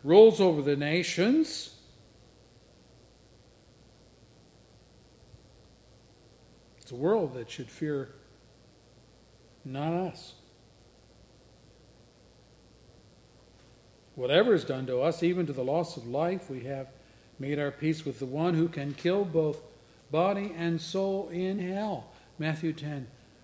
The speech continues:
verse twenty-eight. While it is a fearful thing to fall into the hands of the living God, for all who disown his Son, there is now no condemnation for those who are in Christ Jesus.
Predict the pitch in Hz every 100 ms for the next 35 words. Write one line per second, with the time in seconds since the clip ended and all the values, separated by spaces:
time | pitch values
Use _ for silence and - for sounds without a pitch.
0 | - - 131 - 120 113 113 110 101 -
1 | - 147 143 139 131 151 - - - 180
2 | 196 190 151 - 214 277 196 196 220 -
3 | - - - - 131 160 170 165 156 139
4 | 143 147 185 180 170 156 147 160 180 165
5 | 143 165 220 175 170 - - - - 160
6 | 170 165 180 156 165 139 160 156 160 175
7 | 143 139 - 190 226 175 - - - -
8 | - 160 156 170 170 165 160 170 220 277
9 | 302 220 208 175 156 143 143 139 131 147
10 | 120 147 135 156 208 135 123 143 - -
11 | - - 143 135 131 143 143 143 156 -
12 | - - 151 139 123 - 131 123 - 113